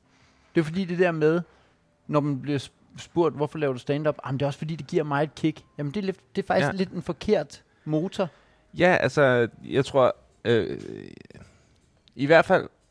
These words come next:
Speaker 2: i hvert fald for mig, eller
Speaker 1: Mm,
Speaker 2: sådan, jeg,
Speaker 1: mm.
Speaker 2: jeg kan i hvert fald mærke, at det har fået mig til at tage forkerte beslutninger mange
Speaker 1: Ja.
Speaker 2: gange, ikke?
Speaker 1: Altså, hva-, hva-, hvordan tænker du, i forhold til materiale, eller i forhold til
Speaker 2: I forhold
Speaker 1: din
Speaker 2: til ikke
Speaker 1: karriere,
Speaker 2: at give
Speaker 1: eller?
Speaker 2: mig...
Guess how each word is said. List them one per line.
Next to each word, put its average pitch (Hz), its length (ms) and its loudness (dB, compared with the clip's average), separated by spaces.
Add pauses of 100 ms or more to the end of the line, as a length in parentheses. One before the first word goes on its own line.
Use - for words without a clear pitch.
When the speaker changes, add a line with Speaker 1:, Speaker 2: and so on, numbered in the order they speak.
Speaker 2:
i - 80 -10
hvert 123 160 4
fald 120 160 -6
for 104 100 -10
mig, 117 300 0 (120)
eller 113 160 0
Speaker 1:
Mm, 110 60 2
Speaker 2:
sådan, 113 240 -4
jeg, 113 100 0
Speaker 1:
mm. 175 120 -2
Speaker 2:
jeg 110 240 0
kan 120 100 0
i - 20 -6
hvert 131 160 6
fald 131 120 0
mærke, 123 300 4
at 131 100 -4
det 110 80 2
har 101 180 0 (120)
fået 104 180 -4
mig 98 80 -6
til - 80 -4
at 107 80 -2
tage 104 140 0
forkerte 104 340 0
beslutninger 120 500 -10 (560)
mange 101 140 0
Speaker 1:
Ja. 98 80 -2
Speaker 2:
gange, 101 200 -4
ikke? 165 80 -14 (260)
Speaker 1:
Altså, 135 200 -2
hva-, - 80 -6
hva-, 139 200 0
hvordan 131 300 -2
tænker 135 220 -2
du, 123 80 -4
i 120 140 -4
forhold 123 220 0
til 127 100 -6
materiale, 120 600 0
eller 143 140 0
i 120 40 0
forhold 127 220 -4
til 107 440 -2
Speaker 2:
I 127 40 -4
forhold 180 300 2
Speaker 1:
din - 40 -6
Speaker 2:
til 175 100 4
ikke 98 160 2
Speaker 1:
karriere, 123 280 0
Speaker 2:
at 117 60 -6
give 131 120 -2
Speaker 1:
eller? 123 120 0
Speaker 2:
mig... 101 140 0